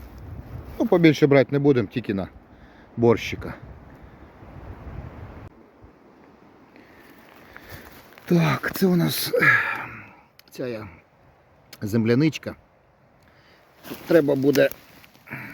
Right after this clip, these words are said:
взяти пару кустиків, посадити і подивитися, Що воно буде? Інтересно.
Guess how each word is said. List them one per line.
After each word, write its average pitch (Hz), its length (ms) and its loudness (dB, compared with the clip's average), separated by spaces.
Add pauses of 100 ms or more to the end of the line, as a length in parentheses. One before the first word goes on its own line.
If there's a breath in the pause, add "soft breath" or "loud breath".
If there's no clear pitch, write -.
(960 loud breath)
взяти 113 380 -2
пару 113 340 0 (1800)
кустиків, - 540 -4 (540 loud breath)
посадити 127 540 2 (1200 soft breath)
і - 80 -10
подивитися, 113 720 2 (1400 loud breath)
Що 113 160 4
воно 110 220 2
буде? 80 380 -6 (1300 loud breath)
Інтересно. 82 600 -6